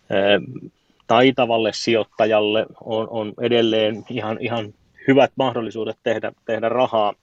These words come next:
asuntosijoittamisella, ö, joskin hyvää ostettavaa on ollut minun mielestä vähemmän tarjolla. Toki itse vähän ehkä kriittisemmin suhtautunut, suhtautunut viime aikoina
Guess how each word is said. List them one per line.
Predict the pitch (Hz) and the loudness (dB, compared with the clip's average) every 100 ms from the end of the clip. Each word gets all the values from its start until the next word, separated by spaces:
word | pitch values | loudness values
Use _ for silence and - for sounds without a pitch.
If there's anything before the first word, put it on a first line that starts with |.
| _ _ _ _ _ _ _ - | _ _ _ _ _ _ _ -8
asuntosijoittamisella, | 120 113 104 98 107 95 - 104 101 101 98 98 _ - _ _ - | -6 -4 -4 -2 -2 -2 -4 -6 -4 -2 -2 -4 _ -20 _ _ -10
ö, | 98 101 82 | -8 -8 -10
joskin | 92 107 107 101 - - 110 107 | -10 2 4 4 2 -2 -2 2
hyvää | 131 127 120 110 | 2 4 4 4
ostettavaa | 120 - 113 - - 110 107 104 95 _ _ - | 4 2 -2 -4 -4 0 2 2 -2 _ _ -6
on | 113 104 | -4 -2
ollut | 101 104 - _ _ _ | -4 -6 -8 _ _ _
minun | 90 127 120 117 107 | -12 0 2 2 0
mielestä | 104 101 95 98 | -2 -4 -4 0
vähemmän | 101 104 135 127 117 | 2 2 0 0 -2
tarjolla. | 117 113 107 110 113 196 _ _ _ _ _ _ _ _ - _ _ | 0 0 0 -2 0 0 _ _ _ _ _ _ _ _ -20 _ _
Toki | 107 92 101 | -2 0 -2
itse | 95 - 98 | -2 -4 -4
vähän | 101 110 | -2 -2
ehkä | 107 127 | -2 -2
kriittisemmin | 117 117 - 113 110 110 104 | -2 -2 -2 -2 -2 -2 -2
suhtautunut, | 123 - - 107 107 107 - - - - - | -4 -4 -2 -2 -2 -6 -6 -16 -20 -20 -12
suhtautunut | - 143 - 120 113 120 113 - 123 | 0 0 2 0 0 0 -4 -6 0
viime | 127 113 107 | 2 2 2
aikoina | 104 104 113 110 107 | -2 -2 0 0 -2